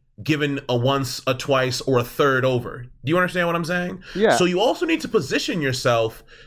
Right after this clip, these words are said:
Speaker 1: in order to get these opportunities. And you need to have your brand, what is said about you when you leave a room.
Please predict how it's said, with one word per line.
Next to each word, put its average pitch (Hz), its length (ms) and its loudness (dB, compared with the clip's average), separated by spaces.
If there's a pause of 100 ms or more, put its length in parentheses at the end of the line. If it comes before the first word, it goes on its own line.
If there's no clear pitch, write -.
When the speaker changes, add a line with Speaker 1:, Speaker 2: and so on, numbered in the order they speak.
(120)
Speaker 1:
in 160 200 -2
order 165 300 2
to 156 500 -4 (200)
get 135 260 -2
these 127 320 0
opportunities. - 960 -6 (180)
And 151 140 0
you 175 60 0
need 196 100 -2
to 185 100 0
have 165 240 0
your 151 140 0
brand, 127 560 -4 (360)
what 147 300 0
is 156 160 -4
said 160 140 2
about 143 320 0
you 135 80 -4
when 135 220 0
you 147 80 0
leave 131 260 2
a 160 80 2
room. 120 480 -2